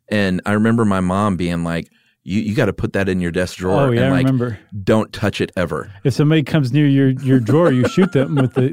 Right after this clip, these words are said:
Speaker 2: with this gun.
Speaker 1: <laughs> Yeah, it was crazy. And now it's just like, I probably give out my so-, social, like, th-, twice a month.
Speaker 2: Right. But, but because of those breaches, because so many people have your se-, Social Security number now,
Speaker 1: Yeah.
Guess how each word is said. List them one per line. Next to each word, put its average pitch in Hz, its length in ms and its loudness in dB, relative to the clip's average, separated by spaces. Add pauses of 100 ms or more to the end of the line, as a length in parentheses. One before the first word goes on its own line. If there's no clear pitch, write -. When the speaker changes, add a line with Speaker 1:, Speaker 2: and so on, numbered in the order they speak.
Speaker 2:
with 123 120 0
this 147 220 0
gun. 156 520 0
Speaker 1:
<laughs> - 500 -18
Yeah, 339 160 2
it 320 80 4
was 139 160 -2
crazy. 170 420 2
And 107 140 2
now 143 240 2
it's 113 100 -2
just - 220 -4
like, 110 260 0 (380)
I 165 80 -2
probably 139 300 0
give 127 120 0
out 131 160 2
my 120 80 0
so-, 120 200 -2 (260)
social, 127 320 -2
like, 110 320 -2 (960)
th-, - 140 -20 (220)
twice 160 300 -2
a 131 60 0
month. - 440 -4
Speaker 2:
Right. 131 440 -2 (340)
But, 170 200 0 (200)
but 180 260 0
because 214 440 0
of 214 80 2
those 170 200 4
breaches, 185 800 0 (140)
because 170 340 0
so 175 320 0
many 170 240 4
people 151 380 2
have 135 240 2
your 135 100 2
se-, 147 280 -6
Social 135 240 0
Security 139 360 0
number 147 260 2
now, - 140 4
Speaker 1:
Yeah. - 160 -2